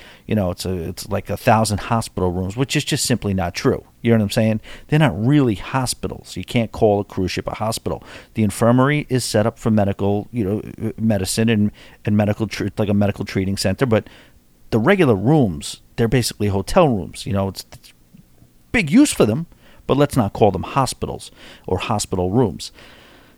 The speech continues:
Um, also in talks to help out the relief effort is, uh, the usual suspect in that of Bahama Paradise Cruise Line. This is not the first time they have step up, stepped up. C E O O'Neill Kosha has confirmed that they are in talks with U S authorities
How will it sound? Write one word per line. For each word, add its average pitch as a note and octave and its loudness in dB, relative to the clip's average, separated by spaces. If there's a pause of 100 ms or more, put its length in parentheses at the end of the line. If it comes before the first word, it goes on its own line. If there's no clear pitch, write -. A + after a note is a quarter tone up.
(360)
Um, B2 4
also D#3+ 6
in D3 4
talks C#3+ 2
to A#2 -2
help C3 4
out C3 4
the B2+ 2
relief A#2 2
effort G#2+ -2
is, G#2 0
uh, G2+ 2
the F#2+ -4
usual C3+ 4
suspect - -4
in G#2+ 2
that A2 2
of G2+ -4
Bahama C3 0
Paradise A#2+ 2
Cruise D#3 2
Line. D2 -4
This A#2 -4
is G#2 -4
not G#2+ 0
the G2 -6
first G#2+ -2
time G2 0
they F#2+ -2
have F2 -6
step - -2
up, G#2+ 2 (120)
stepped - -4
up. G#2+ 2 (260)
C E3+ 0
E D3+ 6
O D3 6
O'Neill C3+ 4 (120)
Kosha A#2 0 (680)
has A#2 0
confirmed G#2+ 0
that G2 -2
they G2+ -2
are G#2 0
in G#2+ -2
talks G2+ -2
with - -6
U B2+ 2
S B2+ -2
authorities G2+ -2